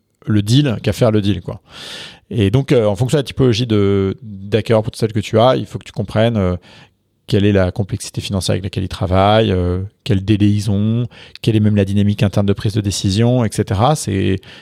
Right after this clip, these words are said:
exactement comme quelqu'un qui va faire une très bonne levée de fonds et comprendre l'investisseur qu'il a en face, faut que tu comprennes l'acquéreur que t'as en face.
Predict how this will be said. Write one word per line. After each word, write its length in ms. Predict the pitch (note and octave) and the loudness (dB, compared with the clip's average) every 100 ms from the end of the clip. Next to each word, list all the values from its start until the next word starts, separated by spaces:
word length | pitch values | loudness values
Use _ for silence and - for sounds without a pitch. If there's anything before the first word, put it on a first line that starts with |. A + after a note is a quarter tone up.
| _ | _
exactement 500 | G#2+ A2+ C#3+ D#3 C#3+ | -2 -2 0 0 0
comme 180 | D3+ A#2 | 0 -2
quelqu'un 300 | B2+ A2 C3 | -2 0 0
qui 60 | - | 0
va 100 | A2+ | 0
faire 140 | G#2+ | 2
une 160 | G2+ F#2+ | 2 -2
très 160 | - | -2
bonne 200 | A#2+ B2 | 0 2
levée 200 | A#2 A2 | 2 0
de 60 | - | 0
fonds 120 | A#2 | 0
et 60 | G#2 | 0
comprendre 420 | A2+ G2 A#2+ A2+ | 0 0 2 4
l'investisseur 460 | G2 F#2+ - G#2+ | 2 0 -2 -4
qu'il 140 | - G2+ | 0 -2
a 40 | |
en 60 | F#2+ | 0
face, 400 | - B2 - - | 0 0 -2 -12
faut 80 | - | -20
que 60 | - | -16
tu 80 | |
comprennes 300 | - A#2+ A#2 | -4 -2 0
l'acquéreur 320 | G#2 F#2+ G#2+ - | -2 -2 -4 -4
que 80 | |
t'as 80 | - | -8
en 80 | G#2+ | -8
face. 320 | - A2 - | -12 -16 -20